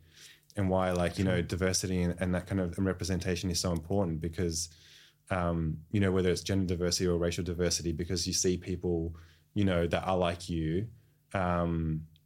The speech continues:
Speaker 1: I mean, I am white, but it was still, he was young and he was not white. He just felt out of,
Speaker 2: Mm-hmm.
Speaker 1: you know, out of the Hollywood kind of world that I had in
Speaker 2: Mm-hmm.
Speaker 1: my head at that time. And it's important, like, yeah, to kind of see, um,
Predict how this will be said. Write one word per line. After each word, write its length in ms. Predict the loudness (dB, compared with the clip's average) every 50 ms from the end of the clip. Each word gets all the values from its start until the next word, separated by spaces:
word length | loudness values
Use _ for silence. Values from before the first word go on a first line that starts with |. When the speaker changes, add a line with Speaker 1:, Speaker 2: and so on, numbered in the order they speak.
| _ _ _ _ _ _ _ _ _ -4
Speaker 1:
I 60 | -2
mean, 100 | -2 0
I 200 | 0 0 0 0
am 100 | 2 2
white, 240 | 2 2 0 0 0
but 140 | 0 0 0
it 60 | 2
was 160 | 0 0 0
still, 180 | 0 2 2 2
he 100 | 4 4
was 200 | 4 2 2 2
young 360 | 2 2 2 2 0 -2 -2 -2
and 140 | -2 0
he 140 | 0 2 2 2
was 220 | 2 2 2 2
not 160 | 2 0 2
white. 240 | 2 2 0 0 0
He 60 | 0 -2
just 160 | -2 0 0
felt 200 | 0 0 0 0
out 220 | 0 0 2 2
of, 100 | 4 4
Speaker 2:
Mm-hmm. 320 | 6 6 6 6 4 4 4
Speaker 1:
you 60 | 4
know, 160 | 4 4 2 2
out 300 | 2 0 0 2 2 2
of 340 | 2 2 2 0 -2 -4 -6
the 80 | -6 -2
Hollywood 680 | 0 2 2 4 2 2 2 2 2 2 0 0 -2
kind 220 | -2 -2 0 0
of 220 | 0 -2 -2 -4 -2
world 300 | 0 2 2 4 2 2
that 100 | 2 2
I 200 | 2 2 4 4
had 200 | 4 4 4 4
in 60 | 4
Speaker 2:
Mm-hmm. 80 | 4
Speaker 1:
my 160 | 4 4 2 0
head 200 | 0 0 0 0
at 80 | 0
that 180 | 0 -2 -2 -4
time. 560 | -4 -2 0 0 0 0 0 -2 -4 -6 -8 -10 -16 -20 -20 -20 -20 -20 -20 -20 _ _ _
And 160 | -4 -2 0 0
it's 160 | 0 2 2
important, 440 | 0 0 2 2 2 2 2 0 0
like, 180 | 0 0 -2 -2
yeah, 220 | -2 -2 -2 -2
to 120 | -4 -6 -6
kind 180 | -6 -4 -2 -2
of 60 | -2
see, 540 | -2 -2 0 0 2 2 0 0 -2 -6 -8 -12 -18 -20 -20 -20 -20 -20 -20 _ -20 _ _ _ -8 -6 -4
um, 500 | -4 -4 -2 -2 -2 0 -2 -2 -4 -6